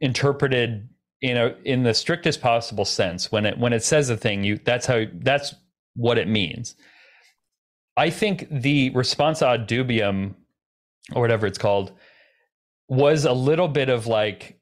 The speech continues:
"Uh-oh, <laughs> we need to clar-, cl-, say the things we should have said in the document." And it was a little bit of, like, "Let's make a dubia so we can respond to it."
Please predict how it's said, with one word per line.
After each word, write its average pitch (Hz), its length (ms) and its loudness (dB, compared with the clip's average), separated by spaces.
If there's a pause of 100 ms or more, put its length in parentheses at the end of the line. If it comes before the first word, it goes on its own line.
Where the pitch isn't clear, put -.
"Uh-oh, 127 600 2 (100)
<laughs> - 80 -20
we 151 160 0
need 170 200 2
to 147 200 2
clar-, 151 500 -2 (220)
cl-, - 180 -4 (160)
say 202 300 2
the 196 120 2
things 160 320 2
we 139 80 0
should 156 180 0
have 143 80 0
said 131 200 0
in 113 80 -2
the 107 80 0
document." 95 680 -4
And 113 180 -2
it - 20 2
was 113 140 0
a 113 60 0
little 127 260 2
bit 117 160 0
of, 104 160 -2
like, 92 400 -4 (720)
"Let's 156 260 0
make 147 320 2
a 147 60 2
dubia 117 540 0
so - 140 0
we 123 100 2
can 117 140 -2
respond 104 440 -2
to - 100 -2
it." - 180 -6